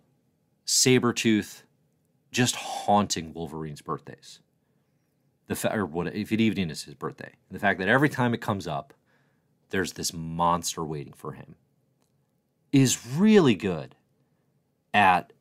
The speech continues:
at heightening the depths of this rivalry. You know, it does have a heck of a lot of potential. I was talking about top rivalries before, right? And these are the stories you think about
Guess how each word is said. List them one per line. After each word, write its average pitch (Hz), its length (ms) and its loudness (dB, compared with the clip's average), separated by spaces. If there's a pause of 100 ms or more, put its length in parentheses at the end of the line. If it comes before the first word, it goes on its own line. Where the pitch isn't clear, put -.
(200)
at 95 140 -2
heightening 90 800 -4 (300)
the 101 80 -2
depths - 500 -2
of 73 140 -12
this - 200 -16
rivalry. 73 500 -6 (840)
You 90 140 -4
know, 92 300 0 (340)
it 110 180 -4
does 131 240 6
have 101 180 4
a 87 60 0
heck - 300 -2
of 85 80 -10
a 87 40 -10
lot 76 220 -4
of - 60 -16
potential. - 480 -20 (340)
I 131 60 0
was 131 80 2
talking 120 340 4
about 95 240 0
top 85 220 -4
rivalries - 640 -12 (640)
before, 80 440 -8
right? 87 320 0 (360)
And 113 480 2 (960)
these 143 400 4
are 143 60 6
the 123 120 4
stories 110 440 4
you 92 80 -6
think - 280 0
about - 340 -12